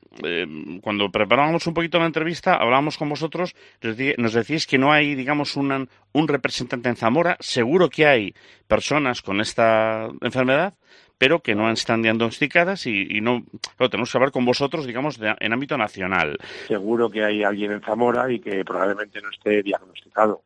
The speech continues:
Speaker 2: Conocemos varios territorios donde, donde debería haber muchas personas y no están diagnosticados. O sea, por eso te decía que es una enfermedad que está, eh, diagnosticada mal. O sea,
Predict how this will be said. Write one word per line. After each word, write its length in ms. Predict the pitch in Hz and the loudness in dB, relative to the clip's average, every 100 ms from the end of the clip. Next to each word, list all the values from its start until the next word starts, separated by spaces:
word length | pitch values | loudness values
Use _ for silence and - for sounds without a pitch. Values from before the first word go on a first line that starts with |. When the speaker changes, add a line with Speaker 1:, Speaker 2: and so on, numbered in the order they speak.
| - | -12
Speaker 2:
Conocemos 540 | - 92 90 107 107 107 | -6 -4 -2 -2 -2 0
varios 320 | 107 110 104 | 0 0 -2
territorios 560 | 110 104 123 113 120 117 | -6 -6 -4 0 0 0
donde, 480 | 110 101 98 98 101 _ _ _ - | -2 -4 -4 -6 -10 _ _ _ -6
donde 220 | 113 104 | -2 0
debería 400 | 101 95 104 104 | 0 0 0 0
haber 240 | 107 107 | 0 -2
muchas 380 | 104 107 - 98 | -4 -8 -6 -6
personas 500 | - - 110 117 120 - | -6 -10 -6 -4 -4 -6
y 80 | 95 | -10
no 100 | 101 | -8
están 380 | - 104 101 | -2 -2 -2
diagnosticados. 680 | 98 90 95 _ 101 110 95 - | -4 -8 -10 _ 0 2 0 -2
O 20 | |
sea, 140 | 95 | -4
por 140 | 101 98 | -4 -10
eso 180 | - | -8
te 100 | 107 | -2
decía 420 | 107 - 113 113 110 - - | -2 -2 0 2 2 -2 -6
que 80 | |
es 100 | 101 | -2
una 120 | 107 104 | 2 2
enfermedad 500 | - 101 104 110 - | 2 -2 2 2 2
que 120 | 110 | -4
está, 540 | - 101 104 110 104 - _ _ _ _ | -4 -4 0 0 0 -4 _ _ _ _
eh, 220 | - 104 | -2 0
diagnosticada 1300 | 98 95 92 98 - 113 101 101 107 110 107 101 92 | 0 -2 -4 -6 -10 -6 0 4 6 6 6 4 2
mal. 380 | 85 98 107 87 - | 0 2 2 2 -8
O 60 | - | -8
sea, 300 | 90 90 | -4 -4